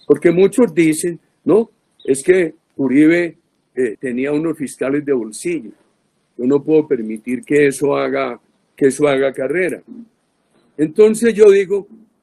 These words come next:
"¿Por qué se me desconoció el principio de la confianza legítima?". El principio del derecho a que mi persona, los ciudadanos colombianos, las instituciones, tuvieran confianza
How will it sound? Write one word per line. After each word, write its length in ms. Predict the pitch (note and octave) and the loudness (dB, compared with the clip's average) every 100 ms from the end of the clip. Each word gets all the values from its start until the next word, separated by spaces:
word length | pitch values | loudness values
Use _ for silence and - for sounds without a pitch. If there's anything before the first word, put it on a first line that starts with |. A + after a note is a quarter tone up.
| _ | _
"¿Por 240 | D#3 C#3 C3 | -2 -2 -4
qué 360 | - F3+ F#3 | -8 -6 -6
se 160 | F3+ E3+ | -8 -14
me 120 | C#3+ | -14
desconoció 920 | B2 - - A#2 A#2 - C3+ D3 D#3 _ _ _ _ | -16 -16 -12 -10 -10 -6 -4 -2 -4 _ _ _ _
el 180 | C#3 A#2+ | -2 -2
principio 840 | - B2 A2 - D3 D#3 - C#3+ - | -4 -8 -8 -6 -6 -6 -6 -8 -8
de 140 | B2+ A2+ | -6 -6
la 100 | A2 | -6
confianza 560 | A2+ G#2 C3 A#2+ A#2 | -12 -14 -10 -8 -6
legítima?". 520 | B2+ A#2+ D3 - G2+ - _ _ _ _ _ _ _ _ _ _ _ _ - | -8 -6 -8 -8 -20 -20 _ _ _ _ _ _ _ _ _ _ _ _ 0
El 180 | D#3+ E3 | 2 2
principio 880 | F3 E3+ D#3+ G3 F#3+ G3+ G3+ G3 - _ _ _ _ _ _ _ | 0 -2 -2 -4 -2 4 4 4 -4 _ _ _ _ _ _ _
del 280 | E3 D#3+ D#3 | 0 0 0
derecho 500 | D#3 D#3+ A3+ A3 - - _ _ - | -2 0 -2 -4 -16 -20 _ _ -12
a 100 | C#3+ | -10
que 140 | D3+ | -8
mi 160 | C#3 C#3 | -8 -10
persona, 680 | - C3+ - G3 G3 C#3+ - _ _ | -10 -12 -6 -4 -4 -8 -18 _ _
los 240 | C3 C3+ | -4 -2
ciudadanos 480 | C#3+ C#3+ D3+ F#3 F#3+ | -2 -6 -4 -4 -4
colombianos, 760 | - C3+ A#2 A2 D3+ E3+ C3+ G#2+ | -4 -8 -8 -6 -6 -6 -8 -10
las 260 | A#2 A2+ | -12 -12
instituciones, 1040 | A#2+ - B2 - B2 D#3+ F3 C3+ F#2 - - _ _ _ _ _ _ _ _ _ | -14 -12 -12 -10 -10 -6 -6 -6 -14 -20 -20 _ _ _ _ _ _ _ _ _
tuvieran 420 | D#3 D3+ E3+ G3 | 2 4 4 0
confianza 840 | F#3+ C#3+ A#2+ D3+ D#3 D3+ D3 D#3+ | -2 -4 -4 -2 -2 -4 -8 -12